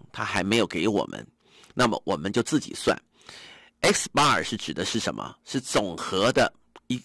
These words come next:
尤其一笔资料平均数，五笔资料，所以九十六除以五，来，X bar 是十九点二。那么 Y bar 呢？Y bar 的话呢，是总和已经算好了，除以五，变成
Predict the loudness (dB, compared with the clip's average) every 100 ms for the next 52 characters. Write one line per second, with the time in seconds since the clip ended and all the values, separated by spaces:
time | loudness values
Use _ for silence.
0 | _ 2 4 6 6 4 2 4 4 2
1 | _ -12 -6 0 0 2 0 0 _ _
2 | _ _ _ 4 4 2 0 0 0 0
3 | -8 -20 -4 2 4 4 4 4 4 4
4 | 2 4 2 0 -8 -14 -8 -6 -6 0
5 | 2 2 0 -4 -6 -8 _ _ _ -20
6 | _ -20 _ -8 -2 2 4 2 0 -4
7 | -4 _ _ _ _ _ _ _ _ _
8 | _ -20 -12 -2 0 2 4 4 4 4
9 | 4 2 0 -4 _ _ _ -8 2 4
10 | 6 4 4 4 4 2 0 -2 -2 -4
11 | _ -4 -2 0 2 2 0 -2 0 0
12 | 0 0 -2 -8 -18 -20 _ -10 -4 -2
13 | 0 -2 -6 -8 -8 -6 -6 -8 _ _
14 | _ -2 0 -2 -4 -4 -6